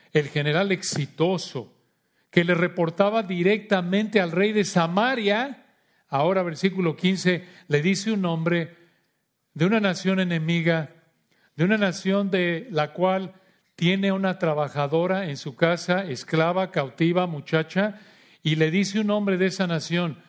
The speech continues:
un hombre que se llama Eliseo, que no tiene ningún rango social ni militar, y ahora le dice, versículo quince al final, "Te ruego que recibas algún presente de tu siervo".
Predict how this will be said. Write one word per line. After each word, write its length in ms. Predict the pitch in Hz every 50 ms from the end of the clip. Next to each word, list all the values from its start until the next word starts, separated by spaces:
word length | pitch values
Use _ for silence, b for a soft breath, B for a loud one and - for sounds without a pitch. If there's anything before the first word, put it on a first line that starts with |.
| b b b
un 180 | 156 165 185
hombre 280 | 196 202 208 196 190 -
que 80 | 175
se 120 | 151 - 160
llama 180 | 165 180 185 180
Eliseo, 500 | 170 160 151 - - 175 175 170 147 - B B B B B B
que 160 | - 170 165
no 260 | 170 180 208 254 220
tiene 300 | - 233 240 233 233 220
ningún 480 | 202 190 180 180 175 170 202 208 208 196
rango 520 | 185 180 185 190 202 214 214 202 220 214
social 840 | - - - 175 151 - - - 170 170 175 185 196 202 214 220 202 B B B B B B
ni 180 | 151 165 165
militar, 760 | 160 165 160 160 160 156 - - 185 180 190 202 214 208 B B B B B
y 60 | 160
ahora 180 | 175 214 226 214
le 100 | 190 165
dice, 280 | 160 202 208 - 180 165
versículo 420 | 156 143 - 190 175 190 170 151
quince 260 | - 180 185 160 175
al 60 | 175 151
final, 380 | 147 160 151 175 185 170 - B B B B B
"Te 120 | - 160 156
ruego 480 | 143 147 165 208 240 254 247 226 196
que 140 | - 185 175
recibas 600 | 160 160 160 160 - - 190 220 220 214 185 - 165
algún 280 | 151 151 185 214 202
presente 520 | 180 202 165 143 - 196 214 196 - 202 170
de 100 | 156 143
tu 180 | - 160 143
siervo". 840 | 127 - - 151 160 170 175 180 180 185 208 233 262 294 294 233